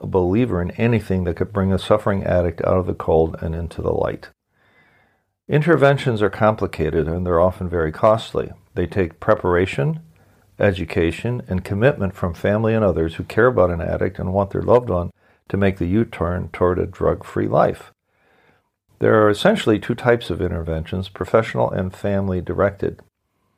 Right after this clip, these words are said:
In a professional intervention, the kind you might have seen on the show of the same name, the professional basically coaches the family on everything they need to say and do, and the professional leads the live intervention itself.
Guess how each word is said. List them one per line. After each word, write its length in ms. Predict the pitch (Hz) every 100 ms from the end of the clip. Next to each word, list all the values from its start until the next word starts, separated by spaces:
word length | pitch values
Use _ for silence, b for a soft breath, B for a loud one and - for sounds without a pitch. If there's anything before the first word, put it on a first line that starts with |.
| _ _
In 80 | -
a 40 | 92
professional 600 | 95 - 170 - 78 82
intervention, 560 | 104 87 85 87 92
the 60 | 92
kind 280 | - 104 98
you 60 |
might 180 | 92 95
have 100 | 87
seen 240 | - 98
on 140 | 90 85
the 60 |
show 260 | 85 - 92
of 120 | 85
the 60 | 85
same 360 | - 87 82
name, 300 | 104 113 87 - _ _ _ _ -
the 80 | -
professional 600 | 110 - 139 - 139 98
basically 520 | 107 107 104 - 95
coaches 520 | - 104 104 120 113
the 80 | -
family 420 | - 95 90 92
on 140 | 90
everything 520 | 85 95 98 - 95 90
they 160 | 92
need 220 | 92 92
to 80 | 92
say 260 | - 92 90
and 160 | 82
do, 280 | 87 98 90
and 160 | 87 90
the 40 |
professional 640 | - 87 - 104 - 95
leads 380 | 92 95 95 -
the 100 | 101
live 400 | 87 90 95 92
intervention 720 | - 87 92 92 85 85 -
itself. 560 | 95 - - 65 -